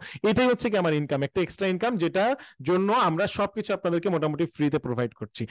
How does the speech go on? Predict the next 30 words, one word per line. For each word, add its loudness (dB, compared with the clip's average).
মার্কেট -2
প্লেসের 0
অ্যাকাউন্ট 2
ফ্রিতে 0
প্রোভাইড -2
করছি, -4
যেটা 0
কিনতে -2
গেলে 2
আপনার -2
পনেরো -2
ষোলো 0
হাজার 0
টাকা -2
লাগতো। -2
Payoneer -2
অ্যাকাউন্ট 0
দিচ্ছি -2
ফ্রিতে, -2
Payoneer -2
অ্যাকাউন্ট 0
যদি 2
আপনি -4
কিনতে -2
যেতেন, 0
আট -2
থেকে -4
দশ -2
হাজার 0
লাখ 2